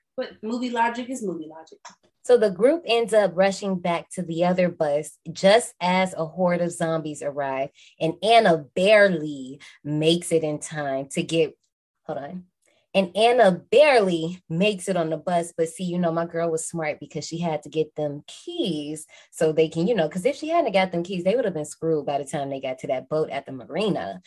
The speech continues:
Speaker 2: But when they get there, C J holds off the zombies by, you know,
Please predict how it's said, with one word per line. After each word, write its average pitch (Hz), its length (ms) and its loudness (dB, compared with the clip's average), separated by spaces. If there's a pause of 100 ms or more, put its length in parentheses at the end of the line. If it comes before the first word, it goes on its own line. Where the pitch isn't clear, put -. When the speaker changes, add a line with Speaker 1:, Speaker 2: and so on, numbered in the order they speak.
(360)
Speaker 2:
But 240 280 6
when 190 160 6
they 175 160 2
get 233 380 0 (100)
there, 151 460 0 (240)
C 311 320 -4
J 226 220 4
holds 202 400 0
off 165 240 -2
the 175 120 -8
zombies 175 680 -4 (280)
by, 165 140 6
you 185 160 4
know, 160 280 4